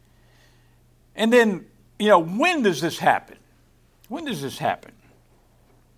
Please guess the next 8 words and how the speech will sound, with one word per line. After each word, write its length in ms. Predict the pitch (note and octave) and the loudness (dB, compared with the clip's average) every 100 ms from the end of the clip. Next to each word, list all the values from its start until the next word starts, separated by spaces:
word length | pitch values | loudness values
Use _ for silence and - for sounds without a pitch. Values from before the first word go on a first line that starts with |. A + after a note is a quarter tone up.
| _ - _ _ _ _ _ _ _ _ _ _ _ _ _ _ _ _ _ _ _ _ _ A4+ C#5 A#4+ A4+ C5+ C5+ A4+ A4 B4 A#4 G#4 _ _ _ | _ -20 _ _ _ _ _ _ _ _ _ _ _ _ _ _ _ _ _ _ _ _ _ -20 -20 -20 -20 -20 -20 -20 -20 -20 -20 -20 _ _ _
Acts 220 | - C#3+ - | -6 -6 -8
two 140 | C#3+ | -12
thirty-eight, 680 | D#3+ D3 A#2+ B2+ E3 C#3 G#2+ | -6 -6 -4 -6 -6 -8 -12
we're, 140 | B2 - _ | -14 -14 _
and, 180 | A#2 A#2 - | -20 -18 -18
and 220 | A2+ G#2 | -16 -14
we're 140 | A2+ | -14
still 400 | - - C#3 A#2 | -12 -6 -6 -6